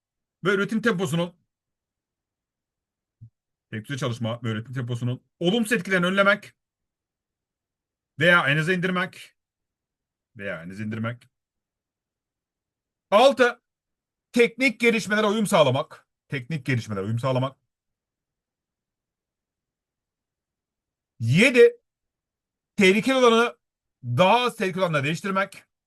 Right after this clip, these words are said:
Tehlikeli olanı daha az tehlikeli olanla değiştirmek. Yani ikame etmek. Bir sonraki, tutarlı ve genel bir önlem politikası geliştirmek. Tutarlı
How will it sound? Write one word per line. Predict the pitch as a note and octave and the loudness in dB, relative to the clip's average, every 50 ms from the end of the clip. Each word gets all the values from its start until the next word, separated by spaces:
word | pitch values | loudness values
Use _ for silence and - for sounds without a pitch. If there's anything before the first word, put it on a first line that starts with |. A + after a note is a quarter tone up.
| _ _ _ _ _ _ _ | _ _ _ _ _ _ _
Tehlikeli | - C#3 C#3 C3+ A#2+ D#3+ D#3 | -8 -8 -8 -6 -6 -6 -4
olanı | D3 C3 B2 C3 C#3 B2+ - _ _ _ _ _ _ | -2 -2 -2 -2 -4 -6 -8 _ _ _ _ _ _
daha | C3+ C3 C#3 | 0 2 2
az | C3 A#2 A#2 | 2 2 0
tehlikeli | - A2 G#2 - G2+ | -4 -8 -8 -8 -10
olanla | F#2 F2 E2 - | -10 -10 -8 -6
değiştirmek. | - C#3 A#2+ C#3+ C#3 C#3 C#3 B2+ - _ - | -6 -6 -6 -6 -6 -6 -8 -8 -12 _ -14
Yani | A#2+ A2 E2 D#2+ | -12 -12 -12 -12
ikame | - - A2+ G#2+ B2+ | -10 -6 -4 -4 -4
etmek. | B2 B2 C#3 C3+ C3 B2+ - _ _ _ _ _ _ _ _ _ _ _ _ _ _ _ _ _ _ _ _ _ _ _ _ _ _ _ _ _ _ _ _ _ _ _ _ _ _ _ _ _ _ _ _ _ _ _ _ _ _ _ _ _ _ _ _ _ _ _ _ _ _ _ _ _ _ _ _ _ _ _ _ - | -4 -6 -6 -10 -10 -10 -16 _ _ _ _ _ _ _ _ _ _ _ _ _ _ _ _ _ _ _ _ _ _ _ _ _ _ _ _ _ _ _ _ _ _ _ _ _ _ _ _ _ _ _ _ _ _ _ _ _ _ _ _ _ _ _ _ _ _ _ _ _ _ _ _ _ _ _ _ _ _ _ _ -6
Bir | E3 A#3+ | -4 -2
sonraki, | A#3 - C#4 C4 B3+ A#3+ - A#3 A#3 A#3+ A#3+ - _ _ _ _ _ _ _ _ _ _ _ _ | 2 4 4 4 4 2 0 0 0 -2 -2 -6 _ _ _ _ _ _ _ _ _ _ _ _
tutarlı | - G#3+ A3 - B3+ A#3+ A3+ A#3 B3 | -8 -8 -2 0 2 2 4 4 4
ve | A#3+ | 4
genel | G#3 G3 A3 A3 A#3 A3+ G3+ G#3+ | 4 2 2 2 2 2 2 2
bir | A3 A3 | 0 0
önlem | - E3+ D#3+ E3 E3+ D#3 | 0 -2 -2 -2 -4 -4
politikası | - F#3+ E3+ - G3 D#3 | -6 -8 -8 -8 -8 -6
geliştirmek. | G3+ G3 F3 - F#3 F#3 F#3+ F#3+ - _ _ _ _ _ _ _ _ _ _ _ _ _ | -6 -6 -4 -4 -2 -2 -2 -2 -4 _ _ _ _ _ _ _ _ _ _ _ _ _
Tutarlı | - B2+ B2+ D3+ C#3+ D3 D3 D3+ D#3 - - | -10 -2 0 0 0 2 0 -2 -4 -4 -8